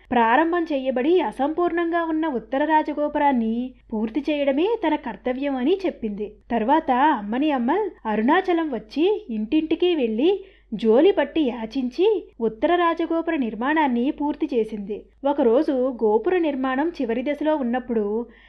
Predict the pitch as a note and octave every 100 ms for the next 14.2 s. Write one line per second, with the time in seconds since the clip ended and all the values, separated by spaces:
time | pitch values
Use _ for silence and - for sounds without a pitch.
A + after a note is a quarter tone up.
0 | _ G#3+ G#3+ A3 D#4+ F4+ F4 F4 B3+ A3
1 | A3 C#4+ C#4 C4+ C4 C#4 C#4 B3 A#3 B3
2 | A#3+ A#3 A#3 A#3 G#3 G#3 C4 C#4+ C#4+ D4
3 | C#4 G#3 G#3 G#3+ A3 E4 F#4+ C4+ - -
4 | G#3 G3+ A#3+ C#4 D4+ B3+ D4+ D#4 D#4+ D#4+
5 | C4+ G#3 C4+ F4+ A#3+ B3+ D4+ D#4 D#4+ D#4
6 | C#4+ D#4 D#4 A3 G#3 B3 D#4 D#4 D4+ D4
7 | C#4+ D4 D4 D4+ C#4+ C4+ C#4 C#4 - C#4
8 | C#4 A3+ G3+ G#3 G#3+ C4+ G4+ D#4+ - C#4
9 | D#4+ C4 G#3+ A#3 E4 F4 E4+ E4 F4 D4+
10 | A3+ A#3 C#4+ C#4+ _ - G#3 G#3 E4 F#4
11 | A#3+ A#3+ D4 B3+ G#3 G#3+ C4+ A#3+ G#3+ A3+
12 | G#3+ D4+ F#4+ G4+ - _ A3 A3 A3 F4
13 | G#4 E4 C4+ F4+ A3+ G#3+ D#4+ E4+ F4 C#4
14 | A#3 G3+